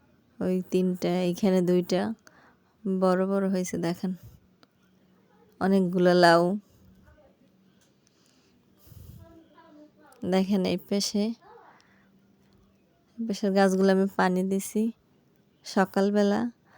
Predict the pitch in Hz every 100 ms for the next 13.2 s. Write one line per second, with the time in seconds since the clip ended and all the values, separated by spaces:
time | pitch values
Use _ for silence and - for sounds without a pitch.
0 | - - - 202 196 202 185 - 190 202
1 | 202 190 196 185 208 208 196 - - 202
2 | 240 _ - - - _ _ - 180 196
3 | 196 196 185 196 202 202 202 196 196 190
4 | 196 170 160 208 180 180 - 175 180 185
5 | 190 190 - 208 196 175 208 160 160 196
6 | 180 - 175 190 - 175 - - - _
7 | _ _ _ _ _ _ _ _ _ _
8 | _ _ _ _ _ _ _ _ _ _
9 | _ _ _ _ _ - - - _ _
10 | _ _ _ _ 208 196 214 208 208 202
11 | 202 214 - _ _ _ _ - 196 208
12 | 220 220 214 196 196 175 190 196 190 185
13 | -